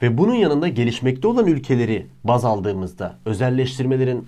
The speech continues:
artı veya eksilerini analiz eden akademik çalışmalara baktığımda şöyle birkaç tane madde çıkardım.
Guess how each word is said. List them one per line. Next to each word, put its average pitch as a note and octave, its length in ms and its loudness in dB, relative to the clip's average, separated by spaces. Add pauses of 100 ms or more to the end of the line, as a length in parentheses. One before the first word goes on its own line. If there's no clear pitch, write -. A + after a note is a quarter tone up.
artı G2+ 280 -6
veya B2 220 0
eksilerini F#2+ 640 -4
analiz A#2+ 300 -2
eden G#2 160 -4
akademik A#2 400 -6
çalışmalara F#2 500 -6
baktığımda C#3 540 -2 (180)
şöyle G3 220 -2
birkaç F3+ 240 -4
tane B2+ 160 -4
madde B2 280 -2
çıkardım. F#2 440 -12